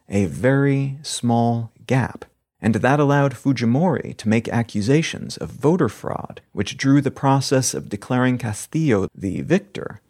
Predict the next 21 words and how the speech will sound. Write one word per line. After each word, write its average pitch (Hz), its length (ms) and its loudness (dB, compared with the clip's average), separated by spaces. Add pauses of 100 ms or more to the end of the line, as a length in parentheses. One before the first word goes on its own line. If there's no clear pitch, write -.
(260)
out 123 180 2
for 80 240 -4
over 107 240 0
a 110 40 2
month. - 460 -4 (380)
Now, 90 100 -4
she 127 180 2
has 113 120 4
since 160 340 0
said 165 400 2
that - 240 0
she - 180 0
accepts - 460 -2
the - 160 -4
decision, 110 640 -4 (120)
but 90 120 -2
she 117 160 -2
still 147 340 2
maintains 143 800 0
without 131 440 0
evidence - 640 -2